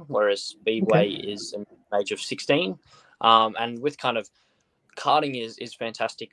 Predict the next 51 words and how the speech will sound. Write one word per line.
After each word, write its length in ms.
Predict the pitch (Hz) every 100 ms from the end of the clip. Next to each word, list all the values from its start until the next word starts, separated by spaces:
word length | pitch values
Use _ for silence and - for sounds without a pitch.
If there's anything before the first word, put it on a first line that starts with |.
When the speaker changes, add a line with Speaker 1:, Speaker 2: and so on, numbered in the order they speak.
| -
Speaker 1:
obviously, 600 | 110 110 - 113 110 110
um, 200 | 104 -
at 140 | 113
the 140 | - 107
age 280 | 107 107 104
of, 160 | 101 _
you 120 | 113 104
know, 160 | 98
from, 280 | - 113 107
from 180 | - 117
that 160 | 110 -
seven 300 | 123 113 110
to 100 | -
fourteen 500 | - 107 - 110 110
range 360 | 104 104 101
where 100 | 104
there's, 220 | 101 98 -
there's 180 | 107
no 140 | 110 107
other, 220 | 107 104 - - - _
um, 340 | 101 101 104 92
you 60 |
know, 140 | 104 104
motorsport 520 | 101 101 - 110 -
that 60 | 104
you 100 | 101
can 160 | 107
do. 280 | 101 107 104 -
It's 180 | - -
fantastic. 680 | 113 104 107 104 - -
It's 100 | 98
the 80 | -
best 240 | 101 107 -
thing 240 | 107 104
that 100 | 104
you 100 | 98
could, 200 | - 95 - - - _
you 100 | 120
could 120 | 113
ever 160 | 113 113
do. 280 | 117 135 160
But, 320 | 113 - -
um, 160 | 120 117
yeah, 200 | 156 143
from 220 | - 151
there, 220 | 131 131
we 140 | 123 127
were 120 | 117
just 200 | 120 -
kind 160 | 120
of, 120 | 113